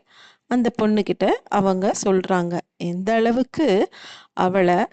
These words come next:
அந்த மக்-, எத்தனை பேர் வந்திருக்காங்கிற எண்ணி-, எண்ணி சொல்ற நேரத்தை கூட நாங்க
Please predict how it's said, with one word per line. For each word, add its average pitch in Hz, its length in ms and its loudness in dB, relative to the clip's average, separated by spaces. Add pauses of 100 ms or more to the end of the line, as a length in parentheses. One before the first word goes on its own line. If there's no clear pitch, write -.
அந்த 190 280 -2
மக்-, 185 400 -6
எத்தனை 240 400 -2
பேர் 294 260 0
வந்திருக்காங்கிற 262 720 2 (120)
எண்ணி-, 233 460 0 (300)
எண்ணி 254 420 2 (120)
சொல்ற 247 360 2
நேரத்தை 247 680 0
கூட 254 280 0
நாங்க 262 520 0